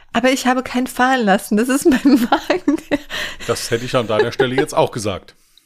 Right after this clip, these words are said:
Speaker 1: Ich muss dazu erwähnen, mein Magen ist generell sehr laut. Immer.
Speaker 2: Wieso, wieso
Speaker 1: Und
Speaker 2: ist
Speaker 1: auch
Speaker 2: die,
Speaker 1: sehr
Speaker 2: wieso ist dann
Speaker 1: pingelig.
Speaker 2: die Katze da hinten zusammengebrochen,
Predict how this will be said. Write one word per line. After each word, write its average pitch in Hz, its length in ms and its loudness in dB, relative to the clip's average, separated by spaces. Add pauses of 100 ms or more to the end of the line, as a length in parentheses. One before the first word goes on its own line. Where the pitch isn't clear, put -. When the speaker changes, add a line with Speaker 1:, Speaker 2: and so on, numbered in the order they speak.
(760)
Speaker 1:
Ich - 120 -12
muss 311 160 0
dazu 277 300 0
erwähnen, 233 380 2 (220)
mein 196 160 2
Magen 208 220 0
ist 202 160 -8
generell 180 560 0
sehr 185 160 2
laut. 151 360 -2 (360)
Immer. 165 360 4
Speaker 2:
Wieso, 120 320 -8
wieso 120 200 2
Speaker 1:
Und - 40 -4
Speaker 2:
ist - 240 -10
Speaker 1:
auch - 60 -4
Speaker 2:
die, 262 80 -2
Speaker 1:
sehr 226 100 0
Speaker 2:
wieso 254 200 0
ist - 20 4
dann 165 80 0
Speaker 1:
pingelig. 214 180 -2
Speaker 2:
die 123 80 -8
Katze 135 300 -2
da 143 80 0
hinten 143 240 -2
zusammengebrochen, 147 800 -6